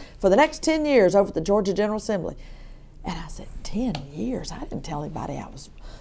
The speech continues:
ten years. I about ran back and got in, you know, got in the car. <laughs> I didn't. <laughs> And I had to laugh when my ten-year anniversary came in the General Assembly. I remembered that, <laughs> how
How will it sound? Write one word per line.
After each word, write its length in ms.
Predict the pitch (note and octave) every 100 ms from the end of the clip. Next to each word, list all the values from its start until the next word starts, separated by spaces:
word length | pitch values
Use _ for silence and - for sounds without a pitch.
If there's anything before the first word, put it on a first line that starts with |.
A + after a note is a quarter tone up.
| -
ten 380 | - E4 D4 C#3+
years. 240 | G#3+ B3
I 80 | F3+
about 280 | F#3 D3+ C#3+
ran 280 | E3 F#3+ F3
back 160 | F#3+
and 80 | E3+
got 180 | E3+ F#3+
in, 140 | F3+
you 100 | G3
know, 140 | F#3 F3
got 180 | E3
in 80 | F#3+
the 80 | F#3+
car. 380 | - - - - -
<laughs> 140 | - A3+
I 120 | B3
didn't. 260 | B3+ - -
<laughs> 60 | - - F#4+ - - - - E4 - D4 - - B3+ - - - - - - - - - -
And 120 | A3
I 120 | A3+ A3+
had 160 | A3+
to 80 | D3+
laugh 340 | F3 G3+ G3
when 100 | G3+
my 120 | F3 D#3+
ten-year 360 | G#3+ G3+ F3
anniversary 520 | E3 E3 D#3+ F3 F#3
came 280 | F3+ F3+ E3+
in 60 | D#3
the 60 |
General 260 | C#3 E3 D3+
Assembly. 300 | D#3 D#3 D3
I 60 | D3+
remembered 500 | D#3+ D#3+ E3+ D#3 D3
that, 260 | C#3+ E3
<laughs> 80 | G3+
how 200 | - G#3